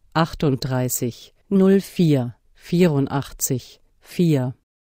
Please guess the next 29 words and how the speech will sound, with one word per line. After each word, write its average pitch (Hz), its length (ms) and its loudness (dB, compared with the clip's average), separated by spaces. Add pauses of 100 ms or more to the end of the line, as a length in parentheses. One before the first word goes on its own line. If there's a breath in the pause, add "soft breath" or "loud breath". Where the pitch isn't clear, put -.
(180)
Ist - 200 -4
die 156 80 0
Reinkarnation 180 1040 2
nicht - 260 -2
auch 160 240 -2
ein 185 160 2
Aspekt, - 800 -4
der 160 100 0
durch 151 160 -2
die 185 140 2
Id - 160 -6 (100)
hinterfragt 180 760 0
werden 165 300 2
kann? 139 300 -4 (640)
Könnte 175 320 2
man 151 280 2
gegebenenfalls 175 1000 2
erfahren, 156 680 0 (180)
wo, 196 160 0
wann, 185 260 4
unter 175 260 2
welchem 190 440 2
Namen 214 580 4
eine 175 340 6
Seele 170 440 4
reinkarniert 170 920 2
wird 170 160 0
oder 170 200 2
ist? - 340 -6